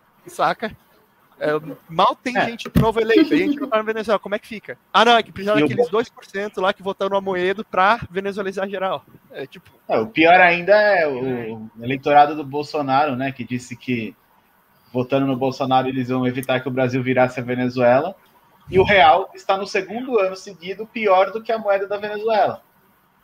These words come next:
Speaker 1: Hum.
Speaker 2: Ou seja, nós
Speaker 1: Ah,
Speaker 2: conseguimos
Speaker 1: é.
Speaker 2: perder a pior moeda do mundo.
Speaker 1: Sim, e é tipo, essa questão em toda de política eu não me importo. O detalhe que eu digo assim, cara, se o pessoal quer brigar com isso, então vamos,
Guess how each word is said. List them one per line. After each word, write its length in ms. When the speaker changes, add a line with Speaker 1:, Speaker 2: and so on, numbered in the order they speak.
Speaker 1:
Hum. 200
Speaker 2:
Ou 100
seja, 220
nós 200
Speaker 1:
Ah, 40
Speaker 2:
conseguimos 260
Speaker 1:
é. 60
Speaker 2:
perder 300
a 260
pior 200
moeda 220
do 140
mundo. 440
Speaker 1:
Sim, 360
e 160
é 60
tipo, 440
essa 220
questão 400
em 60
toda 400
de 100
política 460
eu 20
não 80
me 80
importo. 540
O 20
detalhe 320
que 60
eu 40
digo 140
assim, 220
cara, 280
se 160
o 40
pessoal 240
quer 160
brigar 300
com 200
isso, 360
então 220
vamos, 280